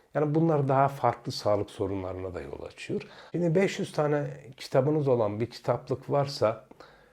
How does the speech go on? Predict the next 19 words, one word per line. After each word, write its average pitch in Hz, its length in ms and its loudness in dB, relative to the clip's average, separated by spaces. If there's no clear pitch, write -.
bunun 180 200 6
yerine 147 520 6
bir 185 200 4
tane 143 400 0
e-kitap 147 500 4
okuyucu 120 500 -2
da 101 140 2
tutabilirsiniz. - 840 -4
Yani 104 220 -10
ve 123 120 0
kitaplığınızı 135 680 0
yanınızda 110 480 0
da 98 140 -2
taşıyabilirsiniz. - 1000 -12
Ama 196 340 4
çok - 300 0
doğal 151 380 8
gelmiyor 123 500 6
bana. 73 220 -8